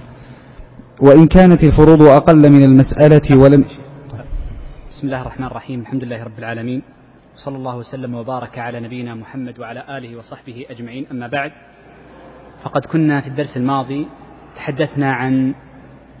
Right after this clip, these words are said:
Speaker 2: تصح-، عن أصل المسا-، أصل المسألة، أن نعرف ما الذي تخرج منه المسألة وما يسمى بأصل المسألة. عرفنا كيف نستخرج أصل المسألة، وقلنا إن أصول المسائل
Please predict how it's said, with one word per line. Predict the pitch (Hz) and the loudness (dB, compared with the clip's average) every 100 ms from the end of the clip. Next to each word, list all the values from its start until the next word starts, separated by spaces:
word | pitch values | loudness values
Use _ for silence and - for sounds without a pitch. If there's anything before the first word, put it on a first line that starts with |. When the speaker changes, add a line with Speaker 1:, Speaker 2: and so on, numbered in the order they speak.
| _ _ _ _ _ | _ _ _ _ _
Speaker 2:
تصح-، | - - - - | -18 -18 -16 -6
عن | 139 139 139 - - 156 | -2 0 -2 -6 -8 -8
أصل | 151 147 | -6 -4
المسا-، | 131 131 - 135 - | -4 -4 -8 -8 -8
أصل | 160 - 143 | -12 -10 -4
المسألة، | 135 139 - 123 120 120 - - | -2 -4 -6 -10 -10 -14 -14 -4
أن | 135 | -2
نعرف | 139 135 127 | 0 -4 -6
ما | 131 135 | -4 -4
الذي | 143 139 131 | -2 -4 -6
تخرج | 131 123 135 | -10 -10 -8
منه | 139 127 | -6 -6
المسألة | 123 135 127 120 104 | -6 -8 -12 -16 -10
وما | 123 139 | -6 -6
يسمى | 123 147 135 | -6 -6 -6
بأصل | 147 175 - 147 | -6 -8 -8 -6
المسألة. | 135 123 - 123 - - - - - - _ - | -6 -6 -14 -20 -20 -20 -20 -20 -20 -20 _ -6
عرفنا | 147 135 135 | -4 -4 -6
كيف | - 160 143 | -6 -6 -4
نستخرج | 139 - 160 - 139 151 - - - - - - | -6 -6 -8 -8 -6 -8 -10 -20 -20 -20 -20 -6
أصل | 165 - 151 | -6 -4 -2
المسألة، | 131 131 - 123 - - - - - - - - - - - | -2 -4 -10 -18 -18 -20 -20 -20 -20 -20 -20 -20 -20 -14 -8
وقلنا | 131 170 156 185 | -2 0 0 -2
إن | 151 147 143 143 - - - - - - | -2 0 -2 -8 -14 -20 -20 -20 -20 -18
أصول | 143 - 165 | -14 -8 -4
المسائل | 151 143 131 147 156 160 165 | -2 -2 -4 -6 -4 -6 -10